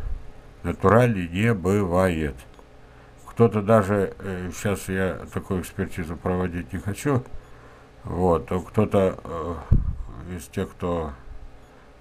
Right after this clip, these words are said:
со мной уже общался после моей критики,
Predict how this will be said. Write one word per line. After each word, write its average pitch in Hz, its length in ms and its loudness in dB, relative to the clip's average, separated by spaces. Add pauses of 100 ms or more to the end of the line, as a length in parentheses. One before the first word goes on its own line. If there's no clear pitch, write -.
со 85 100 -8
мной 85 260 -6
уже 82 120 -2
общался 123 480 2
после - 340 -6
моей 82 220 -2
критики, 71 560 -10